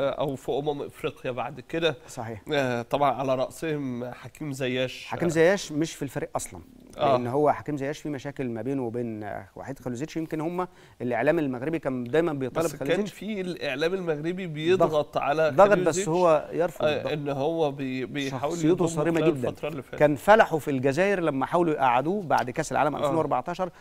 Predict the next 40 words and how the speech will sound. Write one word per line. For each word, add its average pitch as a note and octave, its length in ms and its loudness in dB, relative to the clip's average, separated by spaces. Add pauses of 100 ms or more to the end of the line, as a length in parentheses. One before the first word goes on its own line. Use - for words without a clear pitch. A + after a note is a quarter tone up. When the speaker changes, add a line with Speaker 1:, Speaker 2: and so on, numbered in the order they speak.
(120)
Speaker 2:
رغم C#3+ 220 2
كل F#3+ 140 -4
الضغوط E3+ 280 -4
لدرجة E3 540 0
إن E3+ 60 -4
هم F3+ 140 -2
يمكن E3+ 300 -4
خلوا F3 340 0 (340)
الدولة، D3 440 8
يعني B2+ 420 6
بعض D3 200 4
المسؤولين D#3 300 -2
من D3+ 60 -2
الدولة D#3 320 2
تحدثوا C#3 480 -6
معاه C#3+ 100 0
إن D#3 80 0
هو D3+ 140 6
يبقى، E3+ 220 2
وفي C3+ 120 -4
الآخر D3+ 260 -8
مشي. B2 260 -6 (160)
إن C3 40 -8
هو C3 40 -6
شخص - 260 -16
Speaker 1:
مم. C3+ 240 -8
Speaker 2:
صارم F3 340 2
جدًا، C#3+ 260 -2
جدًا، C3+ 340 -2
جدًا، D#3+ 320 0
وده D#3 100 0
يمكن D#3 300 -4 (240)
سر E3 300 0
تفوق D3 420 -2
أو B2+ 100 -2
نجاح B2 320 -4 (300)
وحيد B2+ 220 -2
خلوزيتش، C#3 380 -4
إن D3+ 120 -2
هو، E3+ 360 2